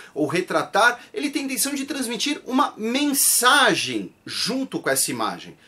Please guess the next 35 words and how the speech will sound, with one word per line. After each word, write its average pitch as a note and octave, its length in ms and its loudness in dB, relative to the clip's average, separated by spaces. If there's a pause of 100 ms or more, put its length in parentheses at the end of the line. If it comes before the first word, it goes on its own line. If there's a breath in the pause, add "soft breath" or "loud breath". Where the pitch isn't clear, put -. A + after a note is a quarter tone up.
(140 soft breath)
Não G#3 240 2
é C#4 220 -2
a A#3+ 140 0
imagem A3 580 2
por A3 220 -10
si C4 180 -4
só, G3+ 420 2 (160 loud breath)
mas D3+ 340 -2
uma C#3+ 220 0
mensagem G3+ 840 0 (440)
dentro A#3 720 4
da D#3+ 440 2
imagem. C3+ 760 0 (220 soft breath)
Ficou C4+ 300 -6
meio B3 220 -2
rimado, G3+ 640 0
ficou - 220 -8
ruim C3 160 -4
de C#3+ 80 -4
acompanhar, G#3 500 -4
mas A3 280 -8
desculpe F3+ 480 -6
a D3+ 40 2
construção D#3 520 -6
frasal. B2+ 440 -4 (320 soft breath)
Esse E4 240 -2
tipo D#4+ 240 -4
de A3 80 -8
coisa C4 240 -2
é - 20 0
tão D#4 240 0
comum B3 640 4
no D#3+ 100 6
século G3+ 520 0
dezenove C3+ 640 2